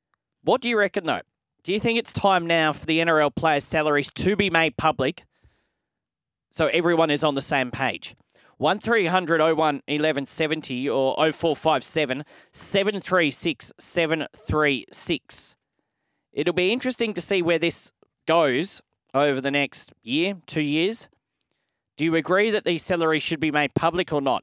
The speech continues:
Oh four five seven, seven three six, seven three six or one three hundred oh one eleven seventy, or do you not really care, um, what the players are on? I couldn't care less, really, what e-, all the players are on, but I do understand,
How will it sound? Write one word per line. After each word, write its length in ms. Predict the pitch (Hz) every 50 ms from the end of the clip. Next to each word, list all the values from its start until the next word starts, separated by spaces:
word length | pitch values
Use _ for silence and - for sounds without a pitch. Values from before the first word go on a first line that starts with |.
| _ _ _
Oh 200 | - 135 156 175
four 200 | - - 202 196
five 300 | - - 185 165 151 -
seven, 340 | - - 165 151 135 147 143
seven 360 | - - 170 156 147 156 147
three 240 | - - 156 147 131
six, 260 | - - 156 - -
seven 300 | - - 147 127 131 135
three 220 | - - 151 131
six 340 | - - - 135 - - - _ - - - - _ -
or 160 | 151 160 143
one 200 | 151 156 151 139
three 240 | - 156 147 131 123
hundred 300 | 135 143 143 131 139 135
oh 140 | 139 143
one 120 | 135 147 147
eleven 300 | 147 147 151 151 151 151
seventy, 340 | - - 185 165 190 202 175
or 120 | 202 220
do 80 | 208 247
you 80 | 285
not 160 | 330 294 202
really 180 | 180 202 185 160
care, 320 | - - 165 190 180 127 - - _ _ _ _ _ _ _ _ _ _ _ _ _ _ _ _
um, 380 | - 123 131 131 131 123 127 - _ _ _
what 260 | _ 127 160 180 -
the 80 | - 156
players 400 | - - 160 156 147 139 127 -
are 160 | 139 123 117
on? 120 | 107 - - _ _ _ _ _ _ _ _ _ _ _ _ _ _ _ _ _ _ _ _ _ _ _ _ _ _ -
I 320 | - 143 202 240 370 285 - _ _ _ _ _ -
couldn't 180 | 156 131 113
care 140 | 107 123 120
less, 240 | 156 196 170 - -
really, 180 | 135 127 120
what 240 | 120 117 135 - -
e-, 80 | 151 - -
all 100 | 151 160
the 100 | 147 139
players 360 | - 156 151 143 139 135 -
are 120 | 139 135 139
on, 120 | 151 151
but 100 | 127 156
I 80 | 156 156
do 280 | - - 208 240 240
understand, 1000 | - 156 175 170 151 127 117 - - 160 156 151 139 123 110 101 113 147 -